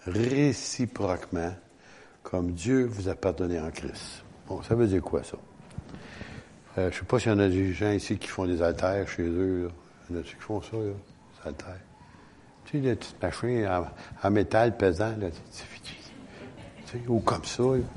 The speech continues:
Il y en a-tu qui font ça ? Bon, ma femme aussi, de temps en temps, en a fait.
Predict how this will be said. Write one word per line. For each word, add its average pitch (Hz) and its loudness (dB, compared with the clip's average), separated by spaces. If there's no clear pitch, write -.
Il 110 4
y - -
en 120 6
a-tu 120 2
qui - -2
font 175 -4
ça ? 196 -12
Bon, 101 2
ma 87 -2
femme 123 -2
aussi, 113 0
de - -8
temps 87 2
en 80 0
temps, 90 -6
en 87 -2
a 78 -2
fait. 101 -2